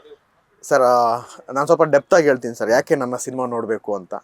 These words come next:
ಆ, ಮೊದಲನೇದಾಗಿ ನಾನ್ ಯಾಕೆ ನಟ ಆದೆ ಅಂತ ಹೇಳ-, ಹೇಳಕ್ ಇಷ್ಟಪಡ್ತೀನಿ. ಆ, ನನಗೆ ನಂದೇ ಒಂದ್ ಜರ್ನಿ ಇದೆ. ಆ, ಈಗ ಒಂದು ಹತ್ತು ವರ್ಷದಿಂದ ನಾನು,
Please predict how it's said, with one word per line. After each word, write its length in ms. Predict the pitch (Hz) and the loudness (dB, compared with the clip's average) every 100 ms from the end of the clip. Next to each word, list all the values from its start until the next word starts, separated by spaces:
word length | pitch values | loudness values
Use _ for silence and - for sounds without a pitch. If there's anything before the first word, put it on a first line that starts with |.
| _ _ _ _ - | _ _ _ _ -8
ಆ, 320 | 123 123 120 | 0 2 2
ಮೊದಲನೇದಾಗಿ 560 | 117 147 170 202 190 185 | 2 2 4 4 4 4
ನಾನ್ 280 | 175 156 156 | 2 2 2
ಯಾಕೆ 220 | 175 214 | 0 0
ನಟ 240 | 160 135 | -2 2
ಆದೆ 220 | 160 151 139 | 4 4 4
ಅಂತ 160 | 127 | 2
ಹೇಳ-, 280 | 120 110 104 | 0 0 -2
ಹೇಳಕ್ 200 | 117 113 | -4 -6
ಇಷ್ಟಪಡ್ತೀನಿ. 600 | - 117 107 101 104 117 _ - | -10 -12 -12 -10 -12 -12 _ -14
ಆ, 180 | 123 123 | -8 -6
ನನಗೆ 720 | 127 156 175 185 170 156 131 | 0 0 4 6 8 6 4
ನಂದೇ 220 | 143 175 | 2 4
ಒಂದ್ 160 | 196 165 | 4 4
ಜರ್ನಿ 280 | 131 131 147 | 2 2 2
ಇದೆ. 240 | 113 101 _ _ | -2 -4 _ _
ಆ, 140 | - 120 | -6 -2
ಈಗ 160 | 120 | 0
ಒಂದು 320 | 123 127 120 113 | 0 0 0 0
ಹತ್ತು 300 | 117 - 143 | -2 -2 0
ವರ್ಷದಿಂದ 360 | 139 139 135 | 0 -4 -8
ನಾನು, 300 | 139 120 113 | -6 -6 -8